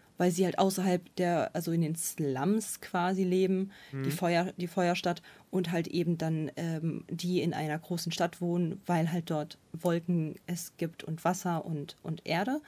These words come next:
Speaker 1: und sie halt nichts irgendwie anfassen kann, weil sie halt Angst hat, irgendwen umzubringen, ne, und so weiter. Und, und ich find das halt, ich find, ich find thematisch und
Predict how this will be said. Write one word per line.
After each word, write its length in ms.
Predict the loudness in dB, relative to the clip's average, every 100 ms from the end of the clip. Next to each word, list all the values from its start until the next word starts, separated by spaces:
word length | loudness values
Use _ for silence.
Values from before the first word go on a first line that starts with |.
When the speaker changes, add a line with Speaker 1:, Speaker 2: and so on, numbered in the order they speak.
| -14 -20 -20 -4
Speaker 1:
und 280 | 0 2 2
sie 240 | 0 0 0
halt 160 | 2
nichts 180 | 0 0
irgendwie 480 | -2 0 2 0 -2 _ _
anfassen 480 | 2 2 2 -2 -2
kann, 280 | -2 0 2
weil 120 | 0
sie 120 | 0
halt 200 | -2 -2
Angst 180 | -4 -4
hat, 120 | -4 -2
irgendwen 460 | 0 0 -2 -6 -8 _
umzubringen, 680 | 0 2 0 0 2 2 -2 -6 -8 -4 -4 -6 -20 -4
ne, 260 | 0 0 0
und 120 | -2
so 80 | -2
weiter. 200 | -4 -6 -12 -20 -18 -18 -20 -20 -20 -20 -20 -20 -20 _ -2
Und, 360 | 4 4 4 -2 -16 _ _ _ _ _ _ -20 _ -4
und 200 | 2 2
ich 140 | 2 0
find 200 | 0 0
das 200 | 0 2
halt, 220 | 0 0
ich 140 | -6
find, 260 | -4 -6 -6
ich 140 | -10 0
find 220 | 2 2
thematisch 640 | 2 2 2 -2 -2 -2
und 120 | -2